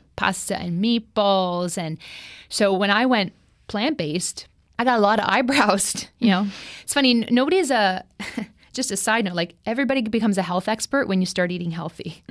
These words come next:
Speaker 2: <laughs>
Speaker 1: Nobody questions you walking into Wendy's and ordering a, you know, hamburger and fries. But as soon as you s-,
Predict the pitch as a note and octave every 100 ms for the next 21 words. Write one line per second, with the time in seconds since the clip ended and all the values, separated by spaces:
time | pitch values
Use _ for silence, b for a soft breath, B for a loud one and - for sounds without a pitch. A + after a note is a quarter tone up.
0 | G#3 F#3+ A3 G#3 A3+ B3+ E4+ E4+ C#4 B3+
1 | C4 B3+ A#3 F#3+ F#3+ A#3 G#3+ G#3 G#3+ F3+
2 | F3 G3+ A#3+ G#3 F3 F3+ F#3 F3 E3 D#3+
3 | D#3+ - _ _ _ G3 F3 F3 F3+ F3
4 | F3 E3+ - D#3+ G3+ D#4 D#4 B B B
5 | B F#3+ F#3+ - A3+ B3+ A#3+ -